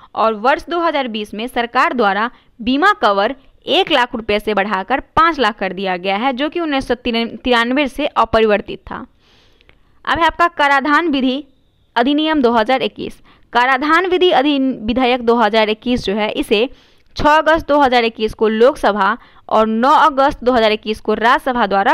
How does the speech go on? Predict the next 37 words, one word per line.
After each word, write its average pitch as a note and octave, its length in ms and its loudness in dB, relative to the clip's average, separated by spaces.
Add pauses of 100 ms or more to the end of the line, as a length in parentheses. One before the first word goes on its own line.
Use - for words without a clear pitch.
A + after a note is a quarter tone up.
(140)
पारित G3+ 260 0
किया F#3 240 -10
गया G#3 260 -16 (480)
और G#3 120 -8 (140)
तेरह D4 300 2
अगस्त D4+ 360 -2
दो C4 60 0
हज़ार A#3+ 160 -2
इक्कीस A#3 260 -8
को A3+ 120 -4
राष्ट्रपति C4+ 640 -2
इस C#4 100 -10
पर C#4 100 -6
सहमति A3+ 580 -4 (360)
प्रस्तुत A#3+ 400 -2
की G3+ 180 -10
और A#3 180 0
यह D#4+ 160 0
अधिनियम A#3+ 520 -2 (280)
बना। G3+ 360 -6 (1300)
और A3 120 2
यह C#4 320 2
आयकर C4 460 0
अधिनियम A#3+ 560 2 (580)
उन्नीस A#3+ 260 0
सौ D4 100 0
इकसठ B3+ 540 0 (280)
और G#3+ 220 2
वित्तीय B3 380 0
अधिनियम B3+ 440 2
दो A3 100 4
हज़ार G#3+ 220 4
बारह A3+ 300 2
में A#3+ 140 2
संशोधन G#3+ 500 0 (220)
करता F#3+ 300 0
है। - 240 -12